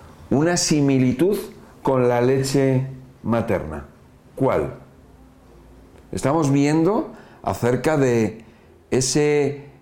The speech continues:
porcentaje tan alto de azúcar,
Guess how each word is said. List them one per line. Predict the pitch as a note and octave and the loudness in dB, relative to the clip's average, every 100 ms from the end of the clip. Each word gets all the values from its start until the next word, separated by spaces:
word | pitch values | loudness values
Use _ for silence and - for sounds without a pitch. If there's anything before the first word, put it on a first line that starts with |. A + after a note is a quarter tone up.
| - - | -14 -2
porcentaje | C3+ B2+ C3 B2 A#2+ C#3+ C#3+ - B2 | 0 0 -2 -2 -2 -2 -2 -2 -4
tan | B2 D3+ D3 | -2 -2 0
alto | D3+ D3+ C3+ C#3 C3 | 0 -2 -2 -2 0
de | B2 | 0
azúcar, | A#2 - C3+ E3 F#3+ - - | -2 -6 -4 -2 -4 -6 -18